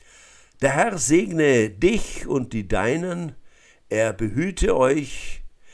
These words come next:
der Herr lasse sein Angesicht über euch leuchten und sei euch gnädig. Er segne euch, der Vater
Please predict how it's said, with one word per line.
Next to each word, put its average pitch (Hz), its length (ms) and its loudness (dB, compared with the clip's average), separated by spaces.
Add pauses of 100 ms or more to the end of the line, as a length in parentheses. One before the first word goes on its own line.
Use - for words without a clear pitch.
(140)
der 104 120 -6
Herr 180 200 0
lasse 170 380 2
sein 135 300 0
Angesicht 123 880 -2
über 92 320 -4
euch 85 260 -10
leuchten 107 720 -6
und 101 320 -10
sei 85 400 -8
euch - 200 -16
gnädig. 71 640 -14 (300)
Er - 160 -16
segne 113 480 -6
euch, 92 380 -8 (400)
der 120 160 -4
Vater 85 600 -10